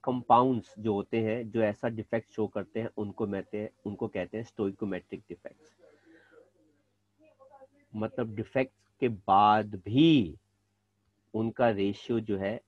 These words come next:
वो क्या रहता है बेटा, Same रहता है, जो उनके molecular फॉर्मूले जैसा है। ऐसो को intrinsic defects भी कहते हैं या फिर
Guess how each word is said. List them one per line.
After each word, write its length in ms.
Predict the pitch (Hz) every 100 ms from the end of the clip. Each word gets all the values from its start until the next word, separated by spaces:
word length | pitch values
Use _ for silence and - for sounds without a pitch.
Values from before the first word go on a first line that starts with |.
| _
वो 140 | 98 -
क्या 160 | 107 98
रहता 340 | 98 92 101
है 140 | 95 92
बेटा, 400 | 95 82 101 120 _ _ _ -
Same 260 | 101 85 78
रहता 320 | - - _
है, 120 | - _ _ _ _ _ _ _ _ _ _ _ _ _ _ _ _
जो 300 | 85 87 107
उनके 300 | 101 95 120
molecular 600 | 110 95 90 90 101 107
फॉर्मूले 520 | - 101 82 82 82
जैसा 360 | 82 - _ -
है। 1300 | _ _ _ _ _ _ _ _ _ _ _ _ 104
ऐसो 260 | 107 - 127
को 300 | - 131 139 _
intrinsic 1700 | 123 127 127 135 _ _ _ _ _ _ _ - 117 113 110 143 123
defects 480 | 120 - 120 _ 120
भी 100 | 123
कहते 380 | 120 110 - 117
हैं 200 | 120 - _ _ _ _ -
या 220 | 104 107
फिर 240 | 113 131